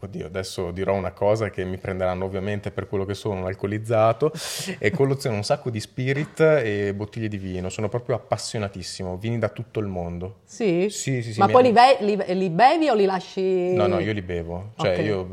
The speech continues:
Speaker 1: prendo un sacco di bottiglie e poi dopo mi studio un po' quelle che sono le caratteristiche organolettiche, che sono un po', tra virgolette, analoghe a quelle del, del profumo.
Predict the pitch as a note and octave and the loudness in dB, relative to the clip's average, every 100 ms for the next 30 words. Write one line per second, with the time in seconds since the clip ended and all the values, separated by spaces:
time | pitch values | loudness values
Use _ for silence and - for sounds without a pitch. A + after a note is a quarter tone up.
0 | G2 F2 G#2+ G#2 A2+ - C#3+ - C3 A#2 | -8 -4 -2 0 4 6 6 4 0 -2
1 | B2 B2 - B2 C3 B2+ A#2 G#2+ G#2+ A#2 | -4 -4 -4 -2 2 2 2 0 0 0
2 | A#2 G#2 G2+ F#2+ - - - C3 G#2 G#2 | 0 0 2 -2 -4 -16 -16 -6 -6 -6
3 | - A#2+ A2+ A2 A2+ G#2+ A2+ A2 A2 A2 | -8 -8 -4 -2 -2 2 4 4 2 -2
4 | G#2+ A2 G2+ G#2 G#2+ G#2+ - A2+ G#2+ - | -2 -4 -4 -2 -2 -2 -2 -6 -6 -6
5 | A2 G#2 G2+ G#2 A2+ G#2+ - A#2 B2+ B2 | -2 -2 -2 0 2 2 0 -6 -2 -2
6 | G2+ F#2+ G#2+ - G#2 G2 - G2+ G#2 G#2+ | -4 -6 -10 -6 -6 -6 -6 -4 -2 -2
7 | A2 A2 G2 G2+ G#2 G#2 F#2 G2 F#2+ G2 | -2 -2 -2 -2 -2 -2 -4 -4 0 2
8 | F#2+ F#2+ F#2+ F#2 F2+ F2+ A2 - F#2 F#2+ | 2 2 2 0 -4 -4 -6 -6 -6 -2
9 | D#3+ | -2